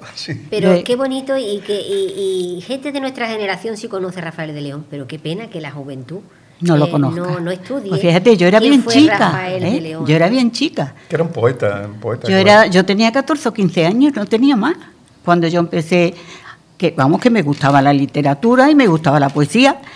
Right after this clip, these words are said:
Speaker 3: y me acuerdo que yo iba paseando por la calle Generalísimo en Tetuán y nos aprendimos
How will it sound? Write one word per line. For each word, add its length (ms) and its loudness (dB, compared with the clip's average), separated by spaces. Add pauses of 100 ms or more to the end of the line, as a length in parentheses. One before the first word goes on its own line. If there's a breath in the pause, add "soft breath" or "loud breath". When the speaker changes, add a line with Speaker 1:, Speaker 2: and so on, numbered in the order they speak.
(120 loud breath)
Speaker 3:
y 100 0
me 60 8
acuerdo 380 2
que 160 0
yo 140 2
iba 180 4
paseando 500 2
por 140 2
la 120 2
calle 260 2
Generalísimo 760 4
en 80 2
Tetuán 440 4 (380 loud breath)
y 140 0
nos 180 4
aprendimos 1120 4